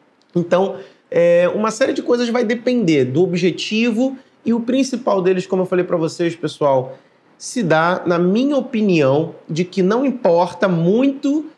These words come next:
né, qual é o seu objetivo se você não entende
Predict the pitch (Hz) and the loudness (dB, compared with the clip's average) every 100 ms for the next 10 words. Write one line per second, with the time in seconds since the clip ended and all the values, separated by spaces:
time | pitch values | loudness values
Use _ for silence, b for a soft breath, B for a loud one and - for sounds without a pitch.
0 | _ - 160 185 - 233 240 233 233 220 | _ -2 0 0 0 2 2 2 0 0
1 | 208 175 180 156 - 180 196 196 190 190 | 0 2 0 0 -2 0 2 0 -2 -2
2 | 196 - 208 208 202 - 165 160 156 156 | -2 -2 -2 -2 -2 -2 -2 0 -2 -4